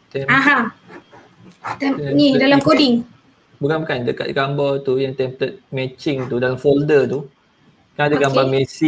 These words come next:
Speaker 1: yang berwarna dengan yang tak berwarna kan. So memang kena
Speaker 2: Aha.
Speaker 1: ada dua ke?
Speaker 2: Tak, tak, tak.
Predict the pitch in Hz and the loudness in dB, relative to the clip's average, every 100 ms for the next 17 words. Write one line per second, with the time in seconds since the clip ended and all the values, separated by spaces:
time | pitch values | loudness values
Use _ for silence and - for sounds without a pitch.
0 | 143 139 135 131 135 139 139 131 127 123 | 2 2 4 4 4 2 0 -2 -4 -6
1 | 123 135 127 127 127 143 147 156 123 - | -6 -4 0 2 0 0 -2 -4 -6 -8
2 | 151 147 143 139 143 262 240 139 139 139 | -6 -4 -2 0 2 0 0 -4 -2 -2
3 | 139 156 156 175 180 - _ _ _ _ | -2 -8 -8 -8 -10 -14 _ _ _ _
4 | _ 320 311 285 - 254 | _ -2 2 0 0 -6